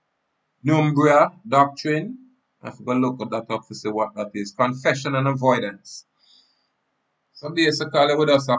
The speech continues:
push some information so people can take them time to comprehend. So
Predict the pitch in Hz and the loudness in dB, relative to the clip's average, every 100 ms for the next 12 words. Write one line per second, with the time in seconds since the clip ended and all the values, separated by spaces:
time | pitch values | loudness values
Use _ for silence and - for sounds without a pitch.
0 | - - 131 - 131 131 131 131 113 110 | -2 -6 -6 -2 -2 0 -4 -4 -6 -6
1 | 101 - 101 101 104 101 107 98 101 107 | -10 -8 -10 -8 -12 -8 -8 -8 -10 -8
2 | 104 104 110 - 95 95 - 95 98 95 | -8 -6 -8 -8 -14 -14 -14 -14 -16 -20
3 | _ - 117 110 104 104 104 98 95 - | _ -6 -2 -2 -4 -10 -8 -10 -12 -12
4 | 95 | -8